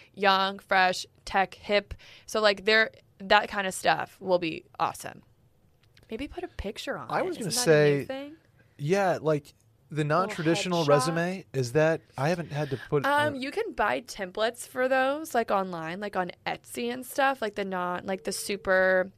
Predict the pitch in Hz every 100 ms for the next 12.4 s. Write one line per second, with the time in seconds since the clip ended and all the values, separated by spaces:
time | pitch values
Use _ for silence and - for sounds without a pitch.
0 | _ - - 185 202 233 269 165 113 90
1 | - - 220 240 254 285 269 247 - 208
2 | 208 226 226 208 202 196 - 180 180 190
3 | 190 180 175 - _ _ _ _ _ _
4 | _ _ _ - 202 202 208 202 214 208
5 | 202 202 202 190 - 196 190 - 196 190
6 | 180 - 202 175 170 175 - 196 208 208
7 | 202 - 202 185 175 170 - 180 165 160
8 | 160 156 - 180 - 170 - - - -
9 | _ _ - 113 - - 220 208 208 220
10 | 220 - 202 196 202 190 196 185 180 175
11 | - 180 170 170 165 160 165 120 78 64
12 | - - 123